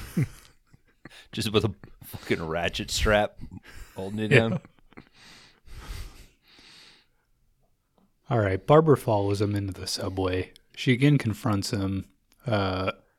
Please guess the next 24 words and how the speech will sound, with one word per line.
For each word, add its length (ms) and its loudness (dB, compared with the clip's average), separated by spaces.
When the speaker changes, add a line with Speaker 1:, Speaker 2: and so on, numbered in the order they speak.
Speaker 1:
they're 140 4
in 260 6
the 80 6
subway, 460 6
and 100 4
it's 140 0
like 200 0
every 180 6
time 200 4
she 160 -2
looks 340 0
away, 520 2
a 100 -2
little 380 2
outline 560 2
of 120 0
an 100 -2
Almer, 580 -2
like, 280 -2
pops 380 0
out 140 0
of 80 -4
his 140 0
mouth. 520 -4